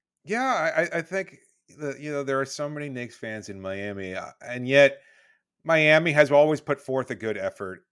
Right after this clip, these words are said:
even when they're taking on the Knicks in my, well, I shouldn't say always. They've put out, they've put out a good effort against the Knicks in other home games that we've covered this year, despite the sizable Knicks crowd there. So I don't think it's necessarily a loss of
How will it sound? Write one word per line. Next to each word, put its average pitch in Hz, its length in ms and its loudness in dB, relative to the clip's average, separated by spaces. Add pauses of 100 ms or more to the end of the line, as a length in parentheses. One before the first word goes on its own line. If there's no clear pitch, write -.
even 113 280 -12
when 104 100 -10
they're 104 80 -4
taking 98 340 -8
on 95 140 -6
the 95 80 -8
Knicks 98 360 -8
in 92 80 -12
my, 92 100 -8
well, 98 200 -8
I 95 140 -6
shouldn't 160 240 -10
say 107 140 -6
always. 78 340 -10
They've 160 180 -4
put 185 160 4
out, 147 220 0
they've 208 220 2
put 202 160 4
out 170 180 8
a 143 60 0
good 139 180 0
effort 131 300 0
against 110 320 -8
the 110 80 -8
Knicks 107 400 -10 (260)
in 113 160 -6
other 117 220 0
home 113 200 -4
games 107 260 -6
that 98 100 -4
we've 101 180 -6
covered 95 340 -2
this 90 240 -14
year, 107 380 -4 (240)
despite 110 480 -4
the 113 80 -12
sizable 104 640 -4
Knicks 95 240 -12
crowd 98 460 -4
there. 95 300 -4 (200)
So 202 220 6
I 196 160 8
don't 233 160 4
think 202 120 0
it's 139 120 -4
necessarily 107 460 -2
a 98 80 -2
loss 101 640 0
of 95 560 -8